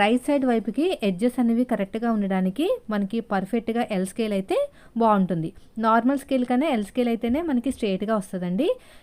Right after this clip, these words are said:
ఎల్ స్కేల్ ఎందుకు స్ట్రైట్గా వస్తుందంటే, ఒక స్కేల్ ఉంటుంది కదా,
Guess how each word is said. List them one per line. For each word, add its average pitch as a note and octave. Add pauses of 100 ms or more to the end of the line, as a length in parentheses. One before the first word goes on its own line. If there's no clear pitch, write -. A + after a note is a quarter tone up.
(160)
ఎల్ A#3+
స్కేల్ D#4+
ఎందుకు C4+
స్ట్రైట్గా B3
వస్తుందంటే, F#3+ (200)
ఒక A3 (760)
స్కేల్ B3+
ఉంటుంది A#3+
కదా, C4